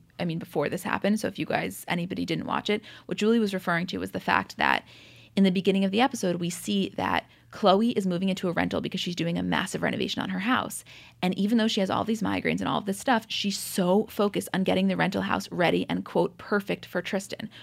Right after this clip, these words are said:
which, of course, we're sitting there like, "Fuck him." It was kind of the similar reaction we had to a couple weeks ago when she was making the bed so perfect and then spraying the Febreze on it for him, whereas, like, he was just gonna go and fuck another girl in that bed anyway. Like, I was so disgusted by the whole thing. But anyway, the point that I wanted to make about that was that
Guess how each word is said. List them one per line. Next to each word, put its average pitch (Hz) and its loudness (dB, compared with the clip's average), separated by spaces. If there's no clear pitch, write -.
which, 190 -2
of 190 -2
course, 190 2
we're 185 0
sitting - -2
there 131 -2
like, 82 -4
"Fuck 269 0
him." 175 -2
It - -2
was 185 -4
kind 202 0
of 196 -2
the 196 -6
similar 185 -2
reaction 156 0
we 170 -2
had - -2
to - -4
a - -4
couple 175 -4
weeks 147 -4
ago 175 -2
when 165 -2
she - -4
was 180 -6
making 165 -4
the 156 -2
bed - -2
so - -2
perfect - -4
and 175 -4
then - -4
spraying 156 -4
the 147 -6
Febreze - -6
on 160 -4
it - -10
for - -8
him, 196 -6
whereas, - -8
like, - -8
he - -6
was 185 -4
just - -12
gonna 180 -6
go 147 -4
and - -6
fuck - -8
another - -6
girl - -6
in - -6
that - -6
bed - -4
anyway. - -6
Like, - -6
I - -4
was 190 -8
so - -8
disgusted - -10
by - -4
the 196 -6
whole - -4
thing. - -2
But 214 0
anyway, 208 4
the 196 2
point 262 4
that 233 4
I 202 6
wanted 196 2
to - 0
make 226 2
about 190 0
that - -2
was 180 2
that 202 6